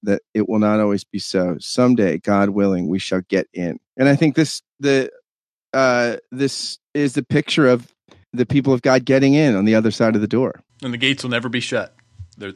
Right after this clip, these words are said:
Speaker 2: they're there.
Speaker 1: Yeah.
Speaker 2: They're
Speaker 1: And,
Speaker 2: there,
Speaker 1: and
Speaker 2: but there's no, no
Speaker 1: yeah.
Speaker 2: need to function. Yeah.
Speaker 1: Yeah.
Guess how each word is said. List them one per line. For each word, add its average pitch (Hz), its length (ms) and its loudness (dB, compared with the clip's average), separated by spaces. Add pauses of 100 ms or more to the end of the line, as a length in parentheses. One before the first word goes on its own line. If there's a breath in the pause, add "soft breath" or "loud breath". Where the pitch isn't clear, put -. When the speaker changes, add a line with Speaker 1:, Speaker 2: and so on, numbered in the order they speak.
Speaker 2:
they're 123 180 -6
there. 127 360 2
Speaker 1:
Yeah. 135 320 2 (260)
Speaker 2:
They're 110 100 0
Speaker 1:
And, 120 80 4
Speaker 2:
there, 123 140 4
Speaker 1:
and 120 80 0
Speaker 2:
but 101 180 -6
there's 113 180 -6
no, 120 220 -8 (160)
no 120 120 -4
Speaker 1:
yeah. 127 200 4
Speaker 2:
need - 60 -4
to - 40 -10
function. 107 400 -6 (140)
Yeah. 104 220 -10 (180)
Speaker 1:
Yeah. 110 380 -4